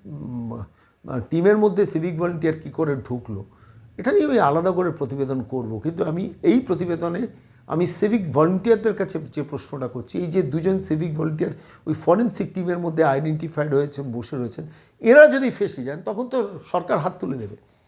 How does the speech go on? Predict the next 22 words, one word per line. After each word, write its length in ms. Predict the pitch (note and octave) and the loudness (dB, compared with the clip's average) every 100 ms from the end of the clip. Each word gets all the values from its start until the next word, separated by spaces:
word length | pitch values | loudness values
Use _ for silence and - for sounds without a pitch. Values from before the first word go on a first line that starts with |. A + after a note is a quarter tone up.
| _ _ | _ _
বলে, 120 | - A3+ | 4 6
"আমরা 260 | G3 G#3 | 6 4
কিছু 220 | F3+ F#3+ | 2 0
জানি 240 | E3 E3 E3+ | 0 2 2
না, 100 | D#3 | 0
ওরা 280 | D#3+ D#3+ D#3+ | 0 0 0
নিজেরাই 400 | C#3+ D3 C#3+ B2 | 0 0 0 -4
গেছে 300 | A#2 A2+ A#2+ | -6 -10 -10
হয়তো", 160 | C3+ | 0
বলে 180 | G#3 C4+ | 2 2
দেবে। 160 | D4 A#3+ _ _ _ _ _ _ _ _ _ _ _ _ _ _ _ _ _ _ _ _ | 0 -8 _ _ _ _ _ _ _ _ _ _ _ _ _ _ _ _ _ _ _ _
আপনি 200 | D#3 F#3+ | -2 0
ভাবুন, 420 | G#3+ G#2+ F#3 G#3+ | 2 4 4 4
মানে 200 | C3+ D3 | 0 -6
একটা 160 | F#3 A3+ | -6 -6
সরকার 600 | D#3 - C#3+ E3 D#3 A#2+ | -6 -4 -2 0 0 0
কতটা 540 | G2+ D3+ F3+ D#3 A2 G#2+ _ _ _ - | -4 -10 -8 -8 -6 -10 _ _ _ -8
নোংরা, 640 | C3 E3 G#3+ G#3+ F#3 C3 A#2 | 2 4 4 4 2 0 -2
নির্লজ্জ, 840 | B2 D#3 A3 A3+ G#3+ D#3+ - - | -4 0 2 2 2 0 -6 -8
শয়তান। 720 | A#2+ - - A3 A3+ G3+ D3+ | -8 -2 4 6 6 2 0
এই 100 | D3 | -2
নবান্ন, 520 | D3+ E3 F3+ D#3 A#2 | 0 0 0 -2 -6